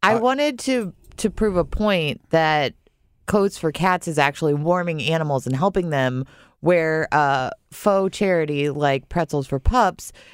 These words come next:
Speaker 1: is actually trying to make them chunky.
Speaker 2: F A U X? Faux?
Speaker 1: F-, faux, yeah.
Speaker 2: Just making sure.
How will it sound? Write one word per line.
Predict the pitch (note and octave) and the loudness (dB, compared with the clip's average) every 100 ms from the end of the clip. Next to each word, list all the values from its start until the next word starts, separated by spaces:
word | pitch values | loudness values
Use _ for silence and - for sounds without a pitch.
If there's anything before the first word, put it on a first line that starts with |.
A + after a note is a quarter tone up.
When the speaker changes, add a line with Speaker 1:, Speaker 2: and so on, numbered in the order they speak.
| - | -4
Speaker 1:
is | E3 | 0
actually | F3 F3 - E3+ D#3+ C#3+ - | 2 0 0 0 0 -2 -4
trying | - D#3+ D3+ | 0 0 0
to | |
make | C#3+ C3 - | -2 -2 0
them | C3 B2+ - - | 0 -2 -8 -2
chunky. | C3 A2 E2 G2+ - - - - - - | -2 -2 -4 -6 -4 -4 -4 -8 -8 0
Speaker 2:
F | A#2 A#2 | 0 0
A | A#2 A2 | 0 0
U | G#2+ A2+ | 0 0
X? | G2+ - - - - - - _ _ _ _ _ _ _ _ _ | -2 -4 -10 -14 -20 -20 -20 _ _ _ _ _ _ _ _ _
Faux? | _ - - F#3+ G#2+ _ | _ -2 0 0 -4 _
Speaker 1:
F-, | - | -4
faux, | D#3+ D#3+ F3+ | -2 -2 -2
yeah. | F#3+ F#3+ E3 - | -2 -2 -6 -8
Speaker 2:
Just | G2 F#2+ | -6 -2
making | G2 E2 | -2 -2
sure. | E2 E2+ | -6 -6